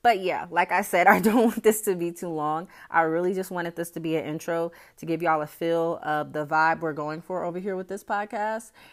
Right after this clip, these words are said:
And that is the vibe I'm going for, is to talk about sex. 'Cause what the fuck? I'm grown. I'm thirty-three, by the way, for all of those who don't know me and you hear this for the first time.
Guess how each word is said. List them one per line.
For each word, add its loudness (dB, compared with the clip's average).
And -4
that 2
is -4
the -4
vibe 2
I'm -4
going -6
for, -4
is -2
to -14
talk 0
about -2
sex. -10
'Cause -20
what -10
the -20
fuck? -8
I'm -8
grown. -10
I'm -6
thirty-three, 4
by 6
the -2
way, 2
for -2
all 4
of -2
those -2
who -4
don't -2
know -4
me -8
and -6
you -6
hear -4
this -10
for -10
the -14
first -6
time. -8